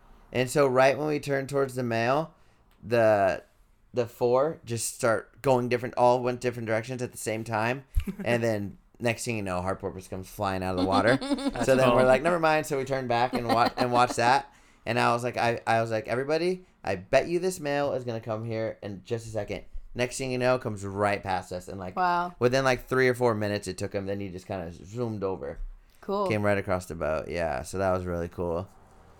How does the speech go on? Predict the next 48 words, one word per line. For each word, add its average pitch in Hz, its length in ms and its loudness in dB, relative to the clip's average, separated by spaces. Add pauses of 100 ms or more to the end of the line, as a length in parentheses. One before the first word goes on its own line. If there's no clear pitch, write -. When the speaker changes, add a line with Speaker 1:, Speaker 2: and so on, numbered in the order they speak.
(140)
Speaker 1:
Um, 98 320 0
so - 160 -2
that 117 100 6
was 117 100 4
our 113 120 4
first 104 320 -2
trip 98 220 -2
on 92 80 0
the 90 100 -2
water. 85 500 -2 (1080)
And 101 180 -4
then, 92 420 -4 (720)
actually, 135 300 -2
the 156 100 -2
next 135 200 -2
morning, 120 300 -2
I 104 60 0
don't 127 160 -2
think 131 180 -8
we 113 100 -2
had 107 200 0
killer 107 300 -2
whales 90 260 -2
in 98 80 -8
the 90 60 -6
morning. 90 480 -6 (580)
Um, 101 220 -8
we 104 100 -6
did 123 200 -2
have 131 220 -4
two 120 200 -4
trips 113 300 -8
where 101 80 -6
we 95 100 -4
didn't 90 220 -8
see 98 120 -14
killer 80 260 -6
whales 65 400 -10 (160)
Speaker 3:
Mm-hmm. 185 380 -8
Speaker 1:
out 92 120 -2
of 87 120 -8
the - 180 -8
eight. 80 280 -6 (580)
Speaker 3:
But 214 80 -2
you 220 80 -4
still 220 200 6
had 185 100 4
whales. 156 480 -4